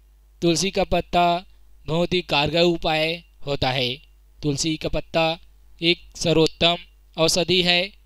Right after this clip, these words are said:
और इसमें कई सारे तत्व पाए जाते हैं जो हमारे शरीर को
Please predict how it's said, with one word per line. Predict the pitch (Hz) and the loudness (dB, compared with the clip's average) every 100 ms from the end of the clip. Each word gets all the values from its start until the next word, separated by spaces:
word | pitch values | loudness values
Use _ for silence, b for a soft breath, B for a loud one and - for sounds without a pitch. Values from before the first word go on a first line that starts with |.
| - - 170 | -20 -10 -4
और | 185 | -4
इसमें | - 185 190 190 - - _ _ - 160 | -4 0 0 -2 -10 -20 _ _ -8 -2
कई | 185 | 0
सारे | 190 185 190 - | 2 0 0 -2
तत्व | 180 - 185 180 - - | -4 0 2 2 -4 -4
पाए | 151 160 | -2 2
जाते | 160 - 165 | 0 0 -2
हैं | 151 165 170 - - - - - | 2 0 0 -8 -20 -20 -20 -4
जो | 147 180 185 196 - - - - _ - | 2 4 4 2 -8 -20 -20 -20 _ -16
हमारे | 156 165 170 180 170 - - - | -4 0 2 0 -2 -10 -20 -6
शरीर | 165 180 190 | 0 2 4
को | 190 | 4